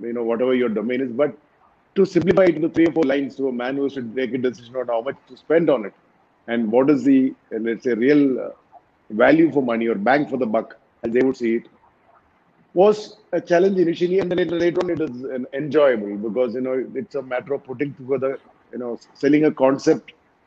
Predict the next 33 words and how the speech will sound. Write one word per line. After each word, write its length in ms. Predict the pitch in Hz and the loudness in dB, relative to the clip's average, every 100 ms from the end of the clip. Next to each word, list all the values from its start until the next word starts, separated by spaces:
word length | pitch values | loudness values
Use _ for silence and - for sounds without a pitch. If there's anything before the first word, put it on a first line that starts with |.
| _ _ | _ _
to 140 | 135 | 0
the 240 | 131 127 120 | 4 4 2
people 280 | - 123 127 | -2 -2 2
who 60 | |
are 40 | 127 | 2
decision 400 | 117 117 117 123 | 0 -2 -4 -2
makers, 260 | 120 135 | 0 0
then 220 | 110 131 127 | 2 2 4
getting 240 | 123 127 | 2 2
the 60 | 127 | 0
mired 340 | 110 110 117 | 0 0 0
in 60 | 113 | 0
the 60 | |
details. 340 | 98 90 85 _ _ _ _ _ _ | -2 -6 -10 _ _ _ _ _ _
And 80 | 123 | -2
if 80 | 135 | 2
they 100 | 147 | 4
get 140 | 143 | 4
the 80 | 170 | 4
concept 440 | 170 175 175 190 151 | 4 4 4 0 2
clear, 200 | 165 170 | 0 2
they're 160 | 160 | 0
sharp 260 | - 143 - | 0 -4 -2
people, 220 | 131 113 | -4 -4
the 160 | 135 123 | -10 -6
bureaucrats 460 | 113 120 127 120 | -4 -2 -2 -4
and 80 | 113 | -4
the 60 | 98 | -8
finance 300 | 113 127 113 | -6 -4 -2
guys 120 | 120 | -2
are 40 | |
very 140 | 135 - | -2 -2
sharp. 240 | 110 - | -4 -6